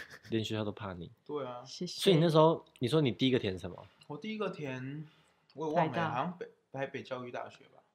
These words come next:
Speaker 1: 你四十二级分想上台北教育大学？
Speaker 2: 不是，
Speaker 3: 不是，
Speaker 2: 指考，
Speaker 3: 指考，
Speaker 2: 我说指考。
Speaker 1: 你，你指考十二
Speaker 2: 哎，主持人专业一点。
Speaker 1: <laughs> 你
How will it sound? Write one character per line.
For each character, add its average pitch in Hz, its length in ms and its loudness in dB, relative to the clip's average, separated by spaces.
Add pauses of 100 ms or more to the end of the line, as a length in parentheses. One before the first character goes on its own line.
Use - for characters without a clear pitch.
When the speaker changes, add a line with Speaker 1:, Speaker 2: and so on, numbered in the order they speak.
(100)
Speaker 1:
你 123 80 2
四 - 220 0
十 156 140 2
二 156 100 6
级 127 160 -2
分 127 180 2
想 117 160 -2
上 120 180 -2
台 107 120 -4
北 101 100 0
教 95 140 -2
育 95 100 -2
大 98 60 -2
学？ 202 220 -2
Speaker 2:
不 - 0 -
是， - 40 -4
Speaker 3:
不 - 60 -8
是， 175 220 -4
Speaker 2:
指 214 120 -2
考， 180 240 8
Speaker 3:
指 139 60 6
考， 226 80 4
Speaker 2:
我 254 60 2
说 175 160 2
指 156 160 8
考。 151 260 10
Speaker 1:
你， 143 80 10
你 110 60 6
指 160 180 4
考 147 180 4
十 - 220 2
二 143 100 8
Speaker 2:
哎， 160 60 8
主 180 80 2
持 180 160 0
人 196 180 4
专 220 240 4
业 226 120 6
一 220 60 4
点。 131 280 0 (800)
Speaker 1:
<laughs> - 1000 4
你 160 180 6